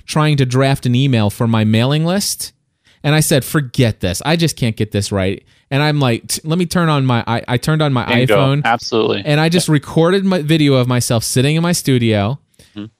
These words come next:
Speaker 1: using the front-facing camera of the iPhone. And, and then I just pulled that video and brought it into, um,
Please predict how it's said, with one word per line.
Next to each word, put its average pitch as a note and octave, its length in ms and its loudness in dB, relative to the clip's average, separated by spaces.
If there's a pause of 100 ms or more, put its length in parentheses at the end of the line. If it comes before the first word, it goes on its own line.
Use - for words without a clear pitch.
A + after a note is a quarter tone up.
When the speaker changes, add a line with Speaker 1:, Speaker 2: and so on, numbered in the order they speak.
Speaker 1:
using D3+ 360 4
the A#2+ 80 2
front-facing C3 840 -2
camera A2 400 0
of A2 260 -2
the A#2 160 0
iPhone. G2+ 600 -2 (640)
And, D#3+ 460 2
and D3+ 140 4
then F3 140 2
I F3 80 0
just D#3+ 240 -4
pulled E3 240 0
that E3+ 160 -2
video C#3+ 400 2
and B2+ 240 0
brought C#3 260 2
it C3+ 100 -2
into, B2+ 500 0
um, F#2+ 460 -2